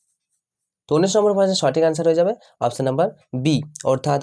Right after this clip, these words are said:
অনির্বাচনীয়। মায়া হচ্ছে একটি অনির্বাচনীয়, তাই মায়াকে অসৎ বলে উল্লেখ করা যায় না। সৎ সদ্যভাম, সৎ, দেখো, সৎ সদ্ভাম, অনির্বাচনীয়ম, ত্রিগুণাত্মক,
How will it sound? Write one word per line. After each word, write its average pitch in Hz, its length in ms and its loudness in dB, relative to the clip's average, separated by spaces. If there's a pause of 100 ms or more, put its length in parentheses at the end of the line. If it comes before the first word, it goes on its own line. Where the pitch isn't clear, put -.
অনির্বাচনীয়। 139 800 0
মায়া 123 260 0
হচ্ছে 151 240 -2
একটি 175 160 -2
অনির্বাচনীয়, 135 640 0
তাই 147 120 0
মায়াকে 120 360 -4
অসৎ 123 240 -4
বলে 131 160 0
উল্লেখ 120 180 0
করা 120 140 -2
যায় 131 140 0
না। 139 120 2 (340)
সৎ 180 280 0
সদ্যভাম, 165 600 0 (500)
সৎ, 165 240 0 (840)
দেখো, 160 180 2
সৎ 170 260 2
সদ্ভাম, 170 480 0 (380)
অনির্বাচনীয়ম, 165 840 2 (400)
ত্রিগুণাত্মক, 175 680 2